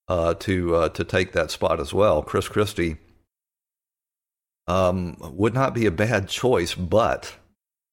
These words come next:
um, you know, all the political baggage he, he brings, including the, uh, the, uh, ridiculous, uh, Bridgegate, uh, fiasco there in New Jersey, uh, might make his confirmation somewhat probable.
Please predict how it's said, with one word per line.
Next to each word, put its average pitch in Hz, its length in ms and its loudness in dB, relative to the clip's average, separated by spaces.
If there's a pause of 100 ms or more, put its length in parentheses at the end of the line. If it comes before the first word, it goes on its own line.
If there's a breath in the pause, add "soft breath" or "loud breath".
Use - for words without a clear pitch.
(640)
um, 76 680 -4 (1300)
you 82 60 -4
know, 78 120 0
all 92 240 2
the 82 160 0
political 95 440 -2
baggage 80 440 0
he, 82 300 -4
he 90 180 -6
brings, 80 420 -6
including 80 480 -4
the, 76 300 -4
uh, 76 220 0
the, 78 400 -4 (680 soft breath)
uh, 78 200 -2
ridiculous, 80 760 -2
uh, 85 80 0
Bridgegate, 82 880 -2
uh, 78 160 0
fiasco 80 760 0
there 82 340 0
in 76 140 -6
New 78 120 -4
Jersey, 78 720 -2
uh, 78 140 0
might 78 280 -2
make 82 240 -4
his 82 160 -4
confirmation 80 840 -4
somewhat 82 420 -2
probable. 76 500 -4